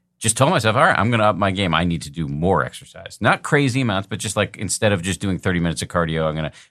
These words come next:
I need to really get back to going to a spin class or running the Central Park Loop or, you know, working with my trainer in a harder way. And I've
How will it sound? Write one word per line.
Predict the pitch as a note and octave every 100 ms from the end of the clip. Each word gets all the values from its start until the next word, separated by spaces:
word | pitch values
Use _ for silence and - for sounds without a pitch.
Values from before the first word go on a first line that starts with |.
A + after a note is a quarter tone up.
| -
I |
need | F#2+ F2
to |
really | F2 E2 E2
get | F2 F#2 F#2+ -
back | E2 D#2+ -
to |
going | E2 E2+ D#2
to | D#2
a |
spin | - D#3 B2+
class | B2 A2 G2+ -
or | D#2
running | D#2+ E2+ D#2+
the | D#2 D#2
Central | - E2 D2+
Park | E2 D#2
Loop | D3 D3+ G#2+
or, | G2+ E2+ D#2+ D#2 - _ _ _ -
you | C#2+ G2+
know, |
working | E2+ F2+ F#2
with | F2
my | D#2+
trainer | - G2+ F2+ F2
in |
a | E2
harder | E2 D#2+ D#2+
way. | A2 A#2 A2 A2
And | G2 F#2
I've | G2 G#2